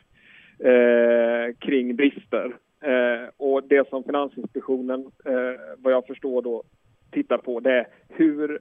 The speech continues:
hanterades den här informationen internt i banken. Eh, man kan ju då argumentera för att det här är information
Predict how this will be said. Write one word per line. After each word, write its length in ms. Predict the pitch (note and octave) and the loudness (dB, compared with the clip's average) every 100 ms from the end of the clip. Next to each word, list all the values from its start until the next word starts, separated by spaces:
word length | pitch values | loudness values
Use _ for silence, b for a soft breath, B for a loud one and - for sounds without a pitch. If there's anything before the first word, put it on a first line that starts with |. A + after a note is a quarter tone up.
| - | -12
hanterades 840 | - C#3+ C#3 C#3+ C3 A#2 A#2 B2 A2 - | -8 -6 -6 0 0 0 -2 -4 -6 -14
den 140 | - B2 | -8 -6
här 340 | A#2+ A2 A2+ - _ _ _ | -4 -6 -8 -12 _ _ _
informationen 800 | B2+ - B2 A#2+ B2 G#2+ G#2+ G#2 | -12 -6 -8 -4 -6 -4 -10 -8
internt 460 | A#2+ - A2+ G#2+ A#2 | -8 0 0 0 2
i 20 | |
banken. 540 | D#3 D#3 - A2+ - - B B B | 2 2 -4 -8 -8 -18 B B B
Eh, 440 | - A#2 A#2 A2+ A2 - - - E2+ E2+ D#2+ C#2+ C#2+ - A2+ G2+ F#2+ - _ _ _ _ _ _ _ - _ | 0 2 4 0 -4 -10 -18 -18 -16 -14 -12 -14 -16 -20 -20 -20 -20 -20 _ _ _ _ _ _ _ -20 _
man 200 | D3 C3+ | -4 -4
kan 160 | - | -2
ju 80 | C3 | 2
då 220 | C3+ C3 | 6 6
argumentera 680 | - D3 B2 C3 B2 D3+ D3+ | 6 2 4 4 6 6 6
för 180 | A#2+ B2+ | 6 6
att 160 | A#2+ - | 6 4
det 80 | |
här 160 | C3 C3+ | 4 6
är 60 | C#3 | 4
information 640 | C3 C#3 A#2+ C3+ B2+ B2 | 4 2 6 6 6 2